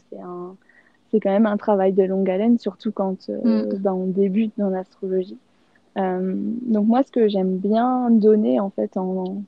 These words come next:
Speaker 1: en petit, euh,
Speaker 2: Ouais.
Speaker 1: rituel, on va dire, euh, débutant <laughs> avec l'astrologie, euh,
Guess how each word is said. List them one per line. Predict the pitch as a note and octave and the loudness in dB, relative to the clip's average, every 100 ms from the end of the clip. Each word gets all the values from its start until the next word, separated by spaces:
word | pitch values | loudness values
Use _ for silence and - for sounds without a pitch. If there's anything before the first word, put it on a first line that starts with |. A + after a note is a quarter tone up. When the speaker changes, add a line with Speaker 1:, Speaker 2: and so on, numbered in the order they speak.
| _ - | _ -4
Speaker 1:
en | G3 | -4
petit, | F#3+ _ - G#3 G3 | -4 _ -6 0 0
euh, | F3+ F#3+ F#3+ | -2 -6 -2
Speaker 2:
Ouais. | A#3 A#3 A3+ | 2 4 4
Speaker 1:
rituel, | G#3 - - G#3 | 2 0 0 0
on | G3+ | 0
va | F3+ | -4
dire, | F3 G3 F#3 | -4 -4 -4
euh, | F3+ F3 | -6 -4
débutant | F3 F#3 G3 - G3+ - | -2 -2 -4 -2 -4 -2
<laughs> | B3+ - C4 B3 - B3+ - | -6 2 4 4 0 -2 0
avec | G3+ - | -2 2
l'astrologie, | G#3 - - G#3 G#3+ G#3+ C#4 - - - - - | 0 0 -4 -2 -2 -2 -8 -10 -20 -20 -16 -2
euh, | G3+ | 0